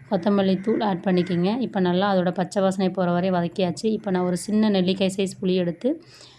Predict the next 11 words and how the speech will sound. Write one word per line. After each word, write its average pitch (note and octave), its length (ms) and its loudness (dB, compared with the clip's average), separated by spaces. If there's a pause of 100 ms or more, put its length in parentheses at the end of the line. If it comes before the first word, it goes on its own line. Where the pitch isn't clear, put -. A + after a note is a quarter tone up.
(220)
அதோட F#3 180 6 (100)
கரைசலை F#3+ 400 4
வந்து F#3 160 4
ஆட் F3 160 0
பண்ணிக்கிறேங்க. F3 540 0
கரைச்சி F3+ 300 0
வச்சிருக்கேன். F3+ 520 -2 (100)
சின்ன G3+ 340 0
நெல்லிக்காய் F3+ 400 2
சைஸ் F3+ 220 -4
தாங்க F3+ 220 0